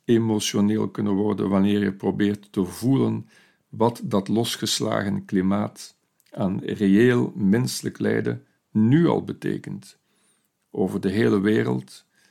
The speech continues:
en voor de levenskansen van onze kinderen en kleinkinderen, als we niet alles doen om het tij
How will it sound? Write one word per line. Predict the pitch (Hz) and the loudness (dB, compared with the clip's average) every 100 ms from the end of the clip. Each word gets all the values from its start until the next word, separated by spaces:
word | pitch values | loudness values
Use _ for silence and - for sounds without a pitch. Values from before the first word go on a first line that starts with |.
| _ _ _ _ | _ _ _ _
en | 82 98 | 0 0
voor | 98 104 | 2 -2
de | 101 | 0
levenskansen | 92 107 120 120 - 117 110 107 - | 2 2 2 -2 -4 -4 -2 -4 -4
van | 104 | -2
onze | 101 95 - | -2 -4 -4
kinderen | 113 113 110 107 | -2 0 -2 -4
en | - 90 | -4 -6
kleinkinderen, | - 107 113 110 113 107 107 104 - _ _ _ _ _ _ _ | -2 0 0 -2 -4 -4 -6 -10 -14 _ _ _ _ _ _ _
als | 110 113 - | 0 2 0
we | 104 | 0
niet | 92 92 - - | 0 0 -6 -4
alles | 117 123 110 95 | 0 0 0 -2
doen | 110 110 110 131 | 0 0 -2 -6
om | - 113 107 | -8 -6 -6
het | - _ | -8 _
tij | - 101 107 107 | -2 0 0 -4